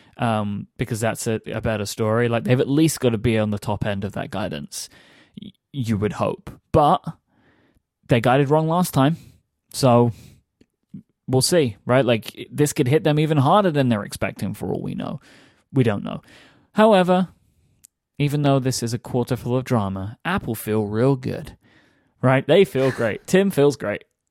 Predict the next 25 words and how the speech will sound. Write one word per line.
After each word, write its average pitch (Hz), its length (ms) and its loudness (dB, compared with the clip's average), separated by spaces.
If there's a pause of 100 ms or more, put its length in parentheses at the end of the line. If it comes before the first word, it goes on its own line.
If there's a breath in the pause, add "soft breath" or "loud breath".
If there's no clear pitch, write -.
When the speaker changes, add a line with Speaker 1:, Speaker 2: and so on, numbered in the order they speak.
(380)
Speaker 2:
Tim 143 580 -6
is, 120 640 -4 (140)
uh, 104 180 -4 (320)
bullish, 143 600 2 (360)
as 113 140 -4
Speaker 1:
Tim's 139 80 0
Speaker 2:
always. 101 160 -2
Speaker 1:
very 165 240 4
bullish. 131 640 2 (220)
The - 160 -10
Apple 160 260 0
innovates 143 480 2
like 131 120 0
no 135 180 2
company 131 440 -2
on 120 160 2
earth. 120 300 0
They're 123 100 0
not 127 160 0
taking 127 300 -2
the 120 80 -2
foot - 200 -2
off 113 120 -6
the - 80 -8
gas. 110 580 -6